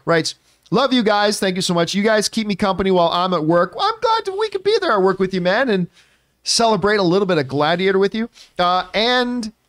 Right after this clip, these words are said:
Oz ninety-one writes, "I love the Gladiator and Roman history. Some historical facts about Commodus. He is the only emperor who was born to a sitting Roman emperor. By the way,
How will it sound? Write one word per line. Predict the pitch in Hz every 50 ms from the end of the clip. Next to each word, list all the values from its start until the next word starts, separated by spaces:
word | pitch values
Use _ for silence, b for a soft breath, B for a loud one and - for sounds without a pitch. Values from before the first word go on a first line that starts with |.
| -
Oz | 196 196 214 226 233 247 247 247 196 180
ninety-one | 196 214 220 214 214 208 202 214 208 175
writes, | 143 131 107 87 - - - - - _ _ _ _ _ _ _ _ _ _ _ _ _ _ _ -
"I | - 208 208
love | 202 202 202 208 226 233 240 220 190
the | 220
Gladiator | 180 180 190 190 190 190 185 185 185 190 190 185
and | 175 156 160 165
Roman | 175 175 165 156 151
history. | 131 160 147 - - 135 110
Some | 107 - - 220 220 214
historical | 202 - - 208 202 196 - 170
facts | 131 - 185 180 185 - -
about | 160 160 151
Commodus. | - - 185 185 160 117 87 - - - B B B B B B
He | B 180
is | 185 175 131
the | 170 185
only | 208 226 226 208 196
emperor | 196 180 185 170 170 185
who | 165 165
was | 160 156 156 131
born | 110 113 160 175 175 180 190 190
to | - - 160
a | 151
sitting | - - - 196 196 190 180 156
Roman | 160 165 160 160 160 156
emperor. | - 185 214 - - 117 92 - - _ B B B B B
By | - 170 175
the | 175 180
way, | 180 202 196 165 156 160